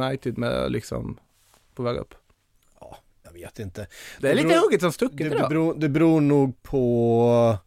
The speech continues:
Speaker 2: vad det finns för andra, alltså, <laughs> lönecheck och, eh,
Speaker 1: Ja.
Speaker 2: eh, och så vidare. Men det United behöver är kanske någonting, eh, alltså, ah, ja, fin-, finns en anledning till varför de har haft Sandro Tonali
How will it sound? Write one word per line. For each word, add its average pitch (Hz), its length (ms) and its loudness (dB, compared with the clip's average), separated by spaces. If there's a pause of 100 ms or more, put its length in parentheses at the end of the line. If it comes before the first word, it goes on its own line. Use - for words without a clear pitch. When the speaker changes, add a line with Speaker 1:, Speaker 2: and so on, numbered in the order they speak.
(840)
Speaker 2:
vad 120 180 -4
det 110 40 -4
finns 117 200 -2
för 135 80 -4
andra, 117 360 0
alltså, 113 440 0 (240)
<laughs> - 220 -8
lönecheck 143 1000 -2
och, - 280 -4
eh, - 180 2
Speaker 1:
Ja. 160 500 0
Speaker 2:
eh, 131 460 4
och 151 300 2
så 160 120 0
vidare. 131 440 4
Men 135 340 2 (680)
det 156 360 2
United 151 420 2
behöver 139 540 4
är 120 180 2
kanske 127 360 -4
någonting, 120 560 -2
eh, 120 260 -2
alltså, 143 300 0
ah, 156 140 -2
ja, 143 100 2
fin-, 139 460 -4
finns 127 160 -8
en 165 60 -6
anledning 170 280 2
till 143 100 0
varför 135 300 2
de 117 440 -2
har 117 140 -2
haft 104 300 -4
Sandro 110 360 -4
Tonali 107 600 -4